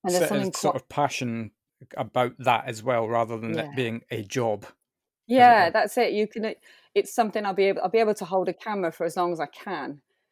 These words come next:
Speaker 1: you know, until the arthritis kicks in, and then I'll still give it a good go as well.
Speaker 2: Yeah.
Speaker 1: And it's so, it's, um, it was something that I wanted to do and study. And then the
Speaker 2: By the
Speaker 1: whole
Speaker 2: time you've, uh, you've got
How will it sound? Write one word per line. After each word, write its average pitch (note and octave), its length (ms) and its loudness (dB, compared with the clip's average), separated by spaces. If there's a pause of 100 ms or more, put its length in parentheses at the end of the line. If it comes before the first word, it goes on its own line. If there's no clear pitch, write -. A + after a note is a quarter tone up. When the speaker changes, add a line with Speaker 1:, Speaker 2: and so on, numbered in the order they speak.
(200)
Speaker 1:
you D3+ 120 -10
know, E3 80 -10
until E3+ 240 -4
the E3 80 0
arthritis F3 500 -2
kicks - 340 -8
in, C3+ 200 -4
and D3+ 100 -6
then E3+ 120 -4
I'll D3+ 60 -2
still G#3+ 240 0
give F#3 160 0
it - 80 0
a C#3+ 40 -6
good D3+ 220 0
go C3 120 0
as D3+ 160 -2
well. E3+ 320 6 (160)
Speaker 2:
Yeah. C#3+ 160 2
Speaker 1:
And F#3 320 4
it's - 140 0
so, G#3 340 8
it's, A3+ 340 6
um, A#3 360 8 (180)
it G#3+ 100 2
was A3+ 140 0
something C4 340 2
that - 160 2
I G#3+ 40 0
wanted G#3 420 -2
to F#3+ 140 -10
do G#3 320 6
and F#3 120 -2
study. G3 600 0 (160)
And F#3 240 2
then A#3 680 8 (580)
the G3 80 -10
Speaker 2:
By D#3+ 140 6
the A3 80 6
Speaker 1:
whole G#3+ 80 4
Speaker 2:
time F3 220 6
you've, C#3+ 300 2
uh, C3 360 4
you've A#2+ 180 -8
got B2 180 -2